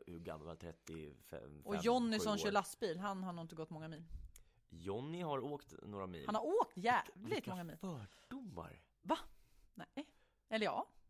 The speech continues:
Speaker 2: Ja.
Speaker 1: Ja.
Speaker 2: Jag, jag har en fördom om att lastbilschaufförer inte o-, går så mycket. Ja, det är
Speaker 1: Ja.
Speaker 2: en fördom, absolut.
Speaker 1: Okej, men i snitt så, då kanske du kompenserar på att gå längre då i ditt liv.
Speaker 2: Kanske.
Speaker 1: För att i snitt är det helt rätt, fyra varv.
Speaker 2: <gasps> Är det sant?
Speaker 1: Du är grym.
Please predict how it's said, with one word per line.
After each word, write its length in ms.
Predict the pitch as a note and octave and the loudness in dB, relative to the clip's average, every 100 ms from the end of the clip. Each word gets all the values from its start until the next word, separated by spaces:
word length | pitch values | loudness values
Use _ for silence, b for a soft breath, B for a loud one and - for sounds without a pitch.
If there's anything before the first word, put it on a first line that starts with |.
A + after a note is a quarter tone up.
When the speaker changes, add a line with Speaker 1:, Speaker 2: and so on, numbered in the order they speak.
| - | 2
Speaker 2:
Ja. 60 | C4 | 6
Speaker 1:
Ja. 280 | G#3 G#2 B3 | 8 6 8
Speaker 2:
Jag, 260 | C#4 B3 G#3+ | 6 6 4
jag 160 | C4+ | 8
har 80 | C#4+ | 8
en 60 | C#4 | 8
fördom 340 | C#4+ A#3 A#3 | 8 8 8
om 80 | G#3 | 6
att 80 | G3 | 6
lastbilschaufförer 720 | G3 - F#3+ - G3 A#3 F#3 | 4 2 -4 -4 4 6 6
inte 320 | F3 F3 E3 F3 | 4 -2 -2 -4
o-, 180 | - F#3 F#3+ | -4 -10 -12
går 300 | F#3 B3 E3+ | -2 2 2
så 120 | D#3+ | 2
mycket. 260 | D3+ - F3+ b b b b | -6 -8 -12 b b b b
Ja, 120 | b G3+ | b 2
det 80 | |
är 20 | A3 | 2
Speaker 1:
Ja. 60 | |
Speaker 2:
en 60 | F3+ | 0
fördom, 280 | E3+ D#3 - | -2 -4 -6
absolut. 320 | - F#3+ F#3 E3+ | -8 -4 -4 -4
Speaker 1:
Okej, 100 | D2 C#2+ | -6 -6
men 160 | F#2+ G#2 | -4 -2
i 40 | |
snitt 460 | G2+ B2+ A2+ - - | -2 -4 -6 -10 -10
så, 520 | - G2+ F2+ E2+ E2+ - | -6 -2 0 0 -2 -6
då 100 | F2 | -8
kanske 240 | G#2+ F#2+ | -8 -4
du 160 | F2+ G2+ | -2 0
kompenserar 640 | G2+ F2 E2 F2+ E2 D#2+ | -2 -6 -4 -2 -2 -2
på 320 | - D#2 D2+ D2+ D#2 E2 | -6 -8 -6 -8 -8 -8
att 60 | |
gå 100 | D#2+ E2 | -4 0
längre 280 | G#2+ A2 | 0 0
då 120 | E2 E2+ | -4 -4
i 40 | |
ditt 220 | E2 - | -6 -8
liv. 120 | - - - | -8 -8 -8
Speaker 2:
Kanske. 220 | G3+ - | -8 -6
Speaker 1:
För 200 | - F#2 | 0 0
att 120 | F2+ - | 0 -8
i 60 | |
snitt 300 | - A2 - | -8 -8 -4
är 80 | F#2 | -2
det 60 | F2+ | -2
helt 200 | D#2+ F#2 | -2 -4
rätt, 240 | D2+ - | -6 -10
fyra 220 | - E2+ D#2 | -6 -4 -2
varv. 180 | E2+ | -2
Speaker 2:
<gasps> 40 | D#2+ | -2
Är 60 | E4+ D#4+ A#3 B _ _ | 0 0 -2 B _ _
det 80 | G3+ | -6
sant? 240 | G#4 A#4+ - | -2 -2 -4
Speaker 1:
Du 180 | - C2+ | -12 -10
är 20 | |
grym. 280 | - D#2+ G2 | -8 -8 -8